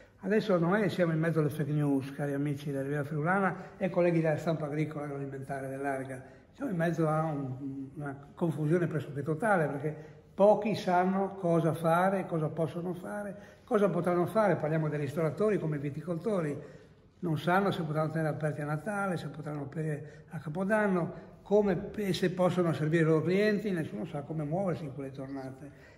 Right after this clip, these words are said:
E questo sta creando altri dissesti per un'economia che sicuramente quest'anno è andata male, ma chiuso questo, speriamo riparta meglio. L'Arga F V G ha fatto un bellissimo evento che ha funzionato, ha avuto molto successo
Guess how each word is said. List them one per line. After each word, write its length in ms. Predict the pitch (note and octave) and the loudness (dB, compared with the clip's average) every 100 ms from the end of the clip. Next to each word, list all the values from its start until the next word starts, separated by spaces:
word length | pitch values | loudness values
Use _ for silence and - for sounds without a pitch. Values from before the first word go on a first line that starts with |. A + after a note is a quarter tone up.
| - | -18
E 100 | G3 | -6
questo 220 | A3+ F3+ | -4 0
sta 120 | F#3+ | 2
creando 300 | D#3 F#3 F3+ | 4 2 2
altri 200 | F3 F#3+ | 2 0
dissesti 500 | E3+ D#3 E3+ F3 E3 | 0 0 2 2 2
per 120 | E3+ E3 | 0 2
un'economia 540 | F3 F3 G3+ E3+ D#3 | 0 0 0 0 -2
che 120 | D#3 | -4
sicuramente 540 | - D3+ E3+ D#3 D#3 D3+ | -8 -6 -2 -2 -2 -2
quest'anno 480 | D3 D3+ C#3+ D#3 - - - | -6 -6 -6 -6 -8 -16 -8
è 60 | F3+ | 0
andata 320 | E3+ D#3+ F3 | 2 4 4
male, 320 | G3+ F#3 D3 | 6 6 4
ma 300 | D3+ D3 - | 0 -4 -8
chiuso 360 | - F3+ D3+ F#3+ | -6 -2 0 0
questo, 720 | G#3 G#3 F#3+ A3+ A3 - - - | 4 4 2 -2 -6 -8 -16 -14
speriamo 420 | - G#3+ A3 F3 | 0 4 6 6
riparta 420 | D#3 - D#3+ D#3 | 2 2 2 2
meglio. 420 | A3+ A#3 G#3 E3 | 4 4 4 2
L'Arga 480 | D3+ E3 F#3 E3 D#3+ | 2 4 4 4 2
F 120 | D#3+ | 2
V 120 | D#3 | 2
G 300 | D#3 F#3 F3+ - - - | 2 2 0 -2 -12 -16
ha 40 | |
fatto 240 | - E3+ F3 | -6 -2 0
un 100 | D#3 | 2
bellissimo 380 | D#3+ D#3+ F3+ | 0 0 0
evento 360 | E3 F3+ A3 G#3 | 2 4 4 4
che 100 | D3+ | 2
ha 40 | |
funzionato, 480 | C#3+ E3 D3 E3 F#3+ | 0 -2 -2 -2 -2
ha 20 | |
avuto 200 | E3+ D#3+ | -2 0
molto 200 | D#3 D#3 | 0 -2
successo 800 | C#3 D3 D3+ E3 - D3+ C3 - | -2 -4 0 0 0 -6 -10 -16